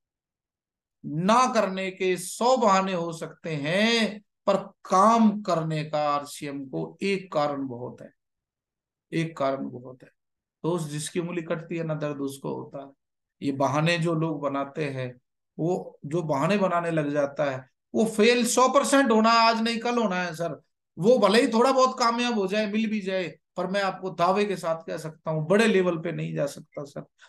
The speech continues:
वो लोगों के दिलों में जो जगह बनानी होती है ना, वो उसकी नहीं बन सकती जो बहाने बनाता है। खुद के तरीके अपनाओ। Wheel is already invented, invented।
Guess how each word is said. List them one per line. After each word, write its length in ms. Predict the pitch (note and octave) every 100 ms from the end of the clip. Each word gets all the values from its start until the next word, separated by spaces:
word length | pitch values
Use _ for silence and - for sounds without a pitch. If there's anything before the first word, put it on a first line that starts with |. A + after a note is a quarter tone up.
| D3
वो 160 | F3
लोगों 300 | F3+ F#3 F#3
के 60 | F#3
दिलों 280 | D#3+ E3 F#3
में 100 | G3+
जो 100 | F#3
जगह 240 | F3 F#3
बनानी 320 | F#3 F3 F3
होती 260 | F3 D#3 D#3+
है 80 | E3+
ना, 100 | E3+
वो 200 | E3 D#3+
उसकी 240 | D#3 E3
नहीं 180 | D3+ D3+
बन 120 | D3
सकती 400 | C#3 D3 - -
जो 120 | D3
बहाने 320 | C#3+ C3+ C#3 -
बनाता 560 | - C#2+ C#2 - C#3+
है। 60 | D#3 _ _ _ _ _ _ _ _ -
खुद 260 | G#3 A3+
के 80 | C4
तरीके 360 | B3+ B3 A#3+ B3+
अपनाओ। 600 | A3+ A3 A#3+ A3+ - - _ _ _ _ _ _ _ _ _ C3
Wheel 460 | C#3 G#3 B3 B3+ A#3+ A3
is 80 | G3+
already 560 | F#3+ G3 G#3 A#3 A3+
invented, 500 | G#3+ G3+ G3 G#3 A3 G#3 - _ _ -
invented। 580 | D#3+ F3+ F#3+ F#3+ G#3+